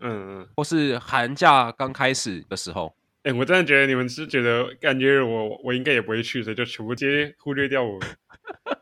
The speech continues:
Speaker 2: <laughs> 我觉得你不要这样想，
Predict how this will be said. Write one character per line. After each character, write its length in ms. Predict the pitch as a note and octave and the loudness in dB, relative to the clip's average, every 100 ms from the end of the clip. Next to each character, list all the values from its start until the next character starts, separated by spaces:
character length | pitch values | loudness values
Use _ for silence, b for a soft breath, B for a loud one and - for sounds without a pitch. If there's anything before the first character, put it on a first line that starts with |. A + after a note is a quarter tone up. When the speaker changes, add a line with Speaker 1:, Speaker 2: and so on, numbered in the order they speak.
| _ _ | _ _
Speaker 2:
<laughs> 1160 | - - - - - - - - - _ _ - | -12 -10 -14 -12 -14 -12 -16 -16 -20 _ _ -4
我 80 | B2 | 2
觉 60 | |
得 60 | F#3 | 4
你 100 | F3+ | 6
不 80 | B2+ | 6
要 80 | B2 | 6
这 60 | |
样 160 | A#2 G#2 | 4 -2
想， 180 | - | -8